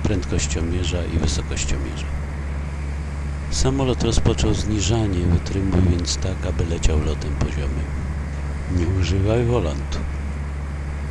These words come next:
Zaobserwuj, jak spada prędkość pozioma. Lecimy znowu lotem poziomym,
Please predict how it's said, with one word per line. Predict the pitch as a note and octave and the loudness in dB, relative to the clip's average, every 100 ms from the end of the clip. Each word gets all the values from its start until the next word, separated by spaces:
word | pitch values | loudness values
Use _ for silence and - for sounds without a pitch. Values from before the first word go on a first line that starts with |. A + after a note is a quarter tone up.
| - - - C#2+ - - - - | -6 -6 -4 -4 -2 -2 -2 -2
Zaobserwuj, | F#2+ G#2 G2+ - G2+ G2+ G#2+ | 2 6 6 6 6 6 4
jak | F#2 D2+ | 2 8
spada | - G2+ D2+ G2+ | 10 10 4 2
prędkość | - D#2 - C#2+ - | 2 0 -2 -2 0
pozioma. | - F#2+ D#2 C#2+ D2 C#2+ - D2 - - C#2+ C#2+ C#2+ - C#2+ C#2+ C#2+ C#2+ C#2+ - - - C#2+ - - - - - - - - - - | 0 0 -2 -4 -4 -4 -4 -4 -4 -6 -6 -6 -6 -6 -6 -6 -6 -6 -6 -6 -6 -6 -6 -6 -6 -6 -6 -6 -6 -6 -6 -4 0
Lecimy | - F#2+ F#2 A2+ | 4 4 4 4
znowu | G2 F#2+ G2+ | 4 6 8
lotem | F#2 F2 D#2+ | 8 4 0
poziomym, | D#2+ D2 F2+ F#2+ F#2+ B2 | 0 0 0 0 0 -2